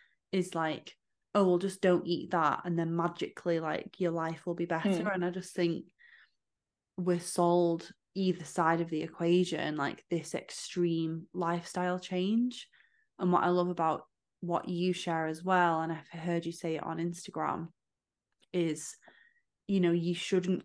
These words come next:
Speaker 1: you should not get to a point where you're, like, scared to eat and you've got, like, you've got, like, a list of foods that you can eat that are, like, safe foods that aren't gonna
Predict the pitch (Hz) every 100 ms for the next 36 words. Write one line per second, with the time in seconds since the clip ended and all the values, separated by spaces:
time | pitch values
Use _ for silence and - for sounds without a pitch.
0 | - 180 180 175 - 202 190 185 - 175
1 | - - 180 170 185 180 165 165 - 170
2 | 165 170 160 156 147 156 - - - -
3 | 180 165 170 - - 180 170 - 170 156
4 | 170 170 - 165 160 - - - _ _
5 | _ _ _ _ _ _ _ - 190 196
6 | - 190 - 185 190 185 190 190 180 -
7 | 170 - - 190 196 196 - - 180 -
8 | 185 180 180 165 151 - - _ _ _
9 | - - 170 175 - - - 175 175 -
10 | 156 156 139 - - 175 165 - 175 170
11 | 160 170